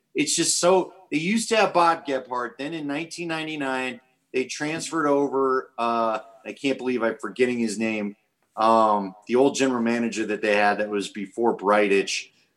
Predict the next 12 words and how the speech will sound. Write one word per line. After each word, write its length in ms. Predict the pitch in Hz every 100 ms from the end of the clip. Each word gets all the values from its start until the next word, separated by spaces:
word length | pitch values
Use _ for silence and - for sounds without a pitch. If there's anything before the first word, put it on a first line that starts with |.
| _ _
God, 160 | 117 113
he 60 | 107
was 120 | 98
formerly 440 | - 123 117 110
of 40 | 98
the 160 | 101
Indians. 520 | 104 98 98 95 - _ _
He 140 | - 127
was 160 | -
so 300 | - 151 143
hated 340 | 113 113 107 98
here 300 | 98 92